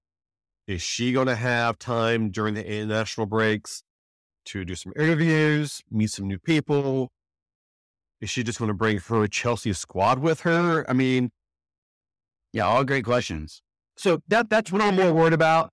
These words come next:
Speaker 1: I don't see it as big of an issue. She's gonna have a couple months to run her camp prior to the Olympics. She'll have time to implement her game plan. Like you said, we're dealing with professionals here.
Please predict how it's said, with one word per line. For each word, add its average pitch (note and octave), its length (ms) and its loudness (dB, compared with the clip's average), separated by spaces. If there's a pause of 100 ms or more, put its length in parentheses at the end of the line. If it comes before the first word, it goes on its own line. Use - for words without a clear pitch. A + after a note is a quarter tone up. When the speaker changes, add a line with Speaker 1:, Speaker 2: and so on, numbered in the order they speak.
Speaker 1:
I A3+ 140 0
don't D4+ 180 0
see F#3 380 2
it E3 80 0
as C#3 240 -2 (320)
big C3 180 0
of D#3 80 2
an D#3+ 120 0
issue. F#3 580 2 (960)
She's E3+ 180 -4
gonna G3 140 2
have F#3 140 4
a - 20 -2
couple D3+ 240 0
months B2+ 580 0 (120)
to B2+ 100 0
run A2+ 200 0
her A2+ 180 -2
camp A2 480 0
prior A2+ 300 0
to A2+ 180 -4
the G2+ 80 -2
Olympics. G2 640 -4 (420)
She'll C3+ 260 -2
have B2 340 0
time A2+ 600 0 (480)
to - 120 -12
implement A#2 600 0
her F#2 160 -8
game C3+ 320 0
plan. C3 640 0 (100)
Like B2 160 -8
you C3+ 60 -4
said, G2 260 0 (180)
we're C#3 100 -2
dealing F#3 160 4
with F#3 80 0
professionals C#3 560 -2
here. C#3+ 320 2